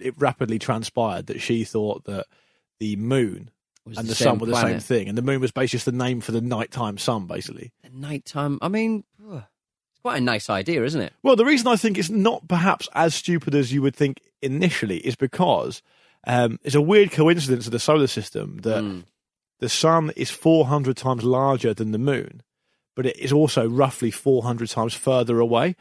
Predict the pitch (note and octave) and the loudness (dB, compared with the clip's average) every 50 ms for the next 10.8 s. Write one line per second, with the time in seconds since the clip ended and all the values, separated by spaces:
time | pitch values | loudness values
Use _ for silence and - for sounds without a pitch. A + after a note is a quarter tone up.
0 | _ _ - D3 D3+ D#3 C3+ B2+ A#2 C#3+ C#3+ C3 C3 - D#3 D3 C3+ C#3 B2+ - | _ _ 0 2 2 4 4 2 4 4 4 2 4 4 2 2 4 0 -2 -2
1 | B2 - D#3 C#3+ A#2 - - - C#3 F#2+ G#2 G2+ - D3 D3 D3 D#3 D#3+ F3 A3 | -2 0 2 2 2 0 0 -2 0 2 2 2 2 0 0 0 0 2 4 4
2 | A3 F#3 F3 D3+ D3+ - - D#3 E3+ D#3+ - - B2+ A#2 - C3+ - - E3+ D3+ | 6 6 6 2 2 4 4 2 2 2 0 -4 -4 -2 -2 -2 0 2 2 0
3 | D3 - C3+ A#2+ C3 D3+ - - D3+ C#3 F3 F3+ D#3 - D3+ D3+ C3+ C3 C3+ - | 2 0 0 2 2 2 4 2 4 6 6 6 6 6 6 4 4 4 2 2
4 | C#3+ C3 C3 B2 D#3+ D#3 D#3 B2+ A2+ G#2+ G2 A#2+ A#2+ A2+ G#2 F#2 - - - - | 2 2 2 4 6 6 6 4 4 0 0 0 2 0 0 0 -2 -6 -8 -10
5 | _ _ _ _ _ _ C4+ C4 B3 A#3+ G#3 D3+ D3 - - D3+ D3 C#3 - B2+ | _ _ _ _ _ _ -12 -10 -6 -2 0 0 0 4 4 4 4 4 2 0
6 | A#2 - - B2 A#2+ A2+ G2+ - F2 F#2 G2 - - C3 A#2+ D3 E3 F3+ F3 E3+ | 0 0 0 -2 -2 -2 -4 -6 -8 -8 -10 -4 -2 0 4 6 6 6 6 4
7 | D3+ A#2+ B2 A#2+ A#2+ D3+ C#3 C3 A#2 C3 A#2+ A2+ A#2+ A#2 A2+ A2 A2 A2+ A2 A2 | 4 4 4 4 4 4 2 2 0 -2 0 0 0 2 2 2 2 2 0 0
8 | A2 A#2+ A#2 A2+ G2+ G#2 G#2 G2+ A#2+ B2 B2+ B2+ A#2+ G#2 F2+ E2+ - - _ _ | 0 0 0 0 -2 -2 -4 -2 -2 -2 0 0 0 -2 -4 -6 -10 -12 _ _
9 | _ _ _ - - F#4 - - C#4 C4+ C#4+ C#4+ C4+ B3+ A#3+ A#3+ A#3+ A#3 A3 G#3+ | _ _ _ -4 0 2 2 2 2 2 0 0 0 0 0 0 0 0 0 -2
10 | G3+ F#3+ - - F#3+ F3+ D#3 - B2+ G2+ F2+ F2+ F2 E2+ - | -2 -2 -2 -2 -2 -2 -2 -2 -4 -4 -4 -4 -6 -6 -10